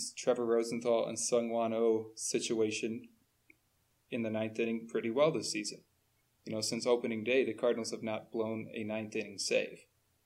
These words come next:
Uh, but yeah, I mean, he's, he's not, he's not a great manager. I think we all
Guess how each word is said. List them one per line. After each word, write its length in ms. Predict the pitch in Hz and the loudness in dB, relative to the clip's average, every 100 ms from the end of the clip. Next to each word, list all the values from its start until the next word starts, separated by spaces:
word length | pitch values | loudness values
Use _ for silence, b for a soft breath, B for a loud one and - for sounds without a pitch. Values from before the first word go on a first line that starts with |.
| _ _ _ _ - | _ _ _ _ 2
Uh, 280 | 113 107 107 - | 6 6 4 2
but 300 | 170 156 - - | 6 6 4 -8
yeah, 260 | 170 135 101 | 0 2 4
I 120 | 107 | 4
mean, 160 | 131 139 | 4 4
he's, 340 | 156 156 - | 4 2 0
he's 260 | - 160 160 | 0 2 2
not, 320 | 143 135 127 | 6 6 4
he's 180 | 135 131 | 0 0
not 140 | 135 | 4
a 40 | 120 | 4
great 320 | 117 110 110 | 4 0 0
manager. 480 | 107 107 107 110 110 | -2 -2 -2 0 0
I 60 | 110 | 0
think 240 | 113 107 | -2 -4
we 120 | 110 | 0
all 280 | 104 104 | 2 0